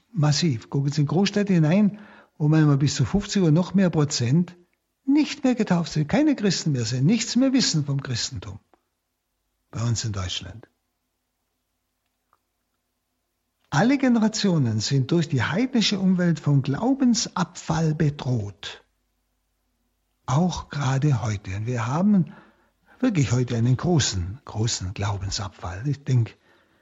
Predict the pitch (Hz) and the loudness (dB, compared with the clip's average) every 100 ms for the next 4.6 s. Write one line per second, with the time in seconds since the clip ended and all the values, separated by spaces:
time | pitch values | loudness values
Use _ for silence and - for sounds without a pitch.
0 | _ 170 147 135 123 120 113 120 113 117 | _ -2 0 0 0 -2 0 2 2 0
1 | - 95 104 101 - 95 _ _ _ _ | -2 -4 -4 -6 -8 -12 _ _ _ _
2 | _ _ _ _ _ _ _ _ _ - | _ _ _ _ _ _ _ _ _ 2
3 | 247 185 170 151 180 147 135 123 113 147 | 4 4 4 6 4 2 0 0 0 2
4 | 165 151 147 247 - - | 2 2 2 2 0 -8